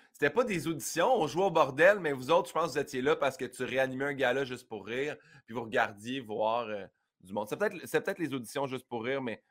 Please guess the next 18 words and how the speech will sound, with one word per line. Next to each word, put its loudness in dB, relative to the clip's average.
on -6
faisait -6
nos -4
trucs -14
au -6
bordel, -2
puis -10
ensuite -2
de 4
ça, 2
non, 8
la 6
première 4
fois, 2
en 0
fait, 0
que -10
j'ai, -4